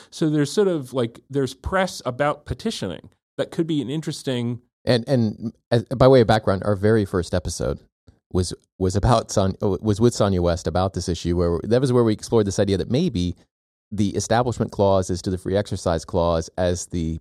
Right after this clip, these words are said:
Speaker 2: Press Clause is to the Speech Clause, right? That they serve similar functions. And I think she since wrote a paper about that too, right? Yeah.
Speaker 1: Yeah. So was that our first episode with a guest?
Speaker 2: That was our first one with a guest. Yeah,
Speaker 1: Okay.
Speaker 2: yeah.
Speaker 1: Um,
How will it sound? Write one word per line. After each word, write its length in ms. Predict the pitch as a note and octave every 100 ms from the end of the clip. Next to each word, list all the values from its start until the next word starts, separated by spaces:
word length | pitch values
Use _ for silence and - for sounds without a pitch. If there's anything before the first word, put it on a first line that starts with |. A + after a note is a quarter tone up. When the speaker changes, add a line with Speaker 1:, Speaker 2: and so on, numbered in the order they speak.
| -
Speaker 2:
Press 220 | G#2+ G2
Clause 420 | - F2 E2 E2
is 160 | D#2+ D#2
to 100 | -
the 80 | C#2+
Speech 300 | - F#2+ -
Clause, 460 | - G#1+ G1+ - - _ _
right? 200 | F#2 F2+
That 160 | - D2+
they 280 | F2+ E2+ D2+ _
serve 320 | - G2+ F2
similar 280 | - F2+ E2+
functions. 600 | - E2+ - C#2+ - - _ _ _ _ -
And 180 | E2+ F2
I 40 |
think 140 | G3
she 100 | -
since 220 | - G2+ -
wrote 140 | E2
a 20 |
paper 220 | - F2
about 200 | C2+ - -
that 140 | -
too, 160 | - D2+
right? 180 | D2 D#2+ G#2
Yeah. 120 | F2
Speaker 1:
Yeah. 160 | E3+ D#3
So 200 | - F3+
was 140 | F3+ F3+
that 140 | A3+
our 80 | G#3+
first 200 | G3+ F3+
episode 280 | F3+ - C#3+
with 100 | A2+
a 60 |
guest? 500 | F2+ A2 C4 - - -
Speaker 2:
That 60 | A#2
was 100 | A#2
our 80 |
first 200 | - A#2+
one 100 | A#2
with 100 | G2
a 40 | F2
guest. 300 | D2 - -
Yeah, 80 | C#2+
Speaker 1:
Okay. 200 | - E2+ -
Speaker 2:
yeah. 60 | D#2 - -
Speaker 1:
Um, 460 | C#3 C3 B2 A#2+